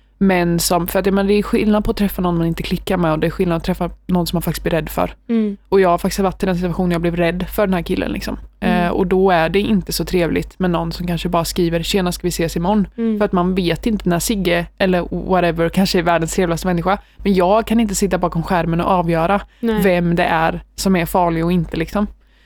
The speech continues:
Speaker 1: Eh, så att jag tror att, eh, man som tjej är lite mer skrivig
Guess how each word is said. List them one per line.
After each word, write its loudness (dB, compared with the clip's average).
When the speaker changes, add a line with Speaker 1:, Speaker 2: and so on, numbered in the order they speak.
Speaker 1:
Eh, 2
så 0
att 0
jag 2
tror 4
att, -4
eh, 2
man 2
som 0
tjej 4
är 4
lite 2
mer 0
skrivig 0